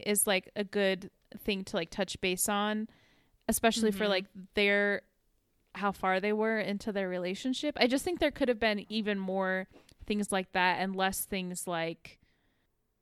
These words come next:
Speaker 1: just, like, surface level withholding and fights.
Speaker 2: Yes. Um, something else that I, I think part of why I loved the ending so much was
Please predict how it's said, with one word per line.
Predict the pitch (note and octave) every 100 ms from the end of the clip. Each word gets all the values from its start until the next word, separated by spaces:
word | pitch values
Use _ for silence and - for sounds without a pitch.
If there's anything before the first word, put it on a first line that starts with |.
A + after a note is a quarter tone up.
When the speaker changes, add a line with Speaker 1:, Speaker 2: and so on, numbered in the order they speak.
| _ _
Speaker 1:
just, | G#3+ A3
like, | G#3+ G3+
surface | - G#3+ F#3+ F#3+ -
level | F#3 E3+ F3 E3+ F3 _ _ _ _ _ _ _
withholding | G3 F#3 F#3 F3+ F3 E3+
and | F3 E3+
fights. | E3 D#3 - - - - - _ _ _ _ _ _ _ _ _
Speaker 2:
Yes. | B3 C4 A3 F3 F#3+ - - - - _ _ -
Um, | D4+ D#4+ D#4 C4+ A3+ - _
something | - F4 G4+ B4+ A#4
else | F4+ G4
that | F#4 D#4
I, | C4+ A3 - - - - _ _ _ _ -
I | C#4
think | D4+ F#4+
part | - D#4+ D#4+
of | C4+
why | A#3
I | G#3+
loved | G3+ F#3+ G#3+ -
the | G3+ -
ending | F#3+ G#3 B3+
so | C4 D4
much | D4 D4+ -
was | B3